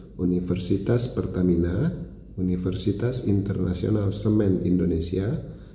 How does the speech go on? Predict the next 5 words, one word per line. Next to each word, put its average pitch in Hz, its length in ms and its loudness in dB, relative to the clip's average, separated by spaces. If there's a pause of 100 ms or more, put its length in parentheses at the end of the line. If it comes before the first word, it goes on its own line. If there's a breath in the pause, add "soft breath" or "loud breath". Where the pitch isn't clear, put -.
(160 loud breath)
Telkom 101 560 2
University, 90 960 0 (320)
Politeknik 98 880 0
Pos 98 320 -4
Indonesia, 87 640 2